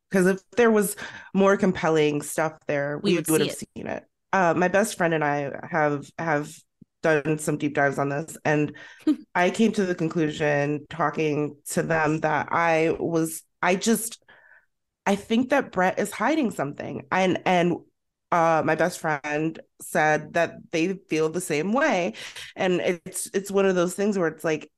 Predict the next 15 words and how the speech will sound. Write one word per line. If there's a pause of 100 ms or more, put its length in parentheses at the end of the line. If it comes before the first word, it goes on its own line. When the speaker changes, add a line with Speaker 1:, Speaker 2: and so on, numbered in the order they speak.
Speaker 1:
I
just, (560)
I
don't
know
what
it
is. (260)
I
cannot
put
my
finger
on
it.